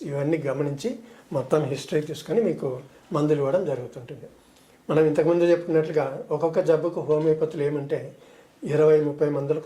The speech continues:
తక్కువ ఉండవు. జ్వరం అని చెప్తే ముప్పై మందులు ఉంటాయి, తలనొప్పి అని చెప్తే ఇరవై మందులు ఉంటాయి, ఇంకా ఒళ్ళు నొప్పులు కూడా ఉన్నాయంటే ఇంకొక పది మందులు ఉంటాయి.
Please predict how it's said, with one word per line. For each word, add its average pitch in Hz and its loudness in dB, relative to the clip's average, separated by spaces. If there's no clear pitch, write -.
తక్కువ 139 -4
ఉండవు. 120 -10
జ్వరం 139 2
అని 147 2
చెప్తే 151 2
ముప్పై 139 -4
మందులు 135 -8
ఉంటాయి, 127 -16
తలనొప్పి 139 -4
అని 135 -6
చెప్తే 131 -6
ఇరవై 131 -6
మందులు 131 -6
ఉంటాయి, 127 -12
ఇంకా 139 0
ఒళ్ళు 131 2
నొప్పులు 151 2
కూడా 139 0
ఉన్నాయంటే 131 -6
ఇంకొక 143 -4
పది 131 -2
మందులు 127 -4
ఉంటాయి. 127 -12